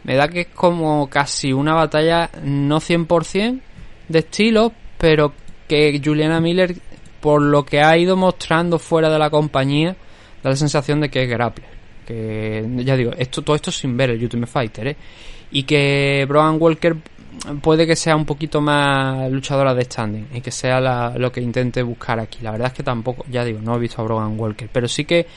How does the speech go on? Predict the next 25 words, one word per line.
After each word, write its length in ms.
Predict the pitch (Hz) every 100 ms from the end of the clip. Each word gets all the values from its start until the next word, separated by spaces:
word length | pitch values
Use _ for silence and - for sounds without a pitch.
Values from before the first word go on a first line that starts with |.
| - - -
de 120 | 143
Juliana 380 | 147 147 147 139
Miller, 340 | 143 156 165 - - -
em, 640 | 131 135 131 123 123 123
si 160 | 113 -
le 60 | 120
echamos 280 | 147 151
un 60 | 151
vistacito 420 | 147 143 147 143
al 120 | 135
récord, 360 | 135 165 165 139
tiene 220 | 143 131
solamente 400 | 127 131 131 131
dos 140 | 123 120
victorias 340 | 120 - 131
y 40 |
una 140 | 120 113
derrota, 380 | 113 113 107 -
¿vale? 220 | 113 135 151 - - - -
Pero, 680 | - 127 127 123 123 123 120 120 120 127 - - - - - - - - - - - - - - - -
em, 1200 | 131 139 135 131 131 127 127 127 123 123 123 120 139 - -
a 100 | 123
lo 100 | 120
largo 280 | 131 156
de 540 | 160 160 151 147 143